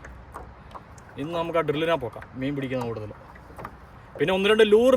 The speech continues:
മിസ്സായിട്ടുണ്ട് ഇവിടെ ഇവിടെയൊക്കെ, അതും കിട്ടുമെന്ന് നോക്കാം. എന്നാണേലും പിന്നെ നമ്മൾ വെള്ളത്തിലോട്ട് എറിഞ്ഞിട്ട് അവിടെ നങ്കൂരം കെട്ടുന്ന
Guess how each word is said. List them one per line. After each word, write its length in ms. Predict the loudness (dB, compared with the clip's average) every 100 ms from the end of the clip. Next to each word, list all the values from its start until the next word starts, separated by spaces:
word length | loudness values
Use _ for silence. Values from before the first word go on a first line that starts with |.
| 2
മിസ്സായിട്ടുണ്ട് 440 | 0 0 0 -4 -6
ഇവിടെ 140 | -4
ഇവിടെയൊക്കെ, 280 | -4 -6 -10 -16 -20 -20 -18 -16 -16 -16 -20 -20 -20 -20 -10
അതും 160 | -6 -6
കിട്ടുമെന്ന് 260 | -2 0 0
നോക്കാം. 160 | 0 -2
എന്നാണേലും 360 | -2 -2 -4 -6 -16 -20 -20 -20 -20 -20 -20 -20 -20 -18 -10
പിന്നെ 140 | -6 -4
നമ്മൾ 160 | 0 2
വെള്ളത്തിലോട്ട് 380 | 2 2 0 -2
എറിഞ്ഞിട്ട് 300 | -2 -2 -2 -2 -20 -20 -20 -20 -20 -20 -20 -20 -20 -20 -20 -20 -20 -20 -20 -14 -6
അവിടെ 180 | -6 -4 -6
നങ്കൂരം 480 | -6 0 2 2 -2 -14 -14 -16 -16 -18 -12
കെട്ടുന്ന 320 | -8 -6 -4